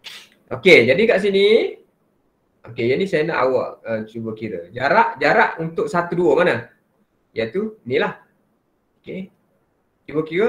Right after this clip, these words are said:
tiga tujuh point lima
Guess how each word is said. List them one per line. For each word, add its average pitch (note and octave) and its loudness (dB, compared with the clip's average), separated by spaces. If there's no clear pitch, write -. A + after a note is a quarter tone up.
tiga E3+ 0
tujuh C#3+ -4
point D#3+ -6
lima C#3 -6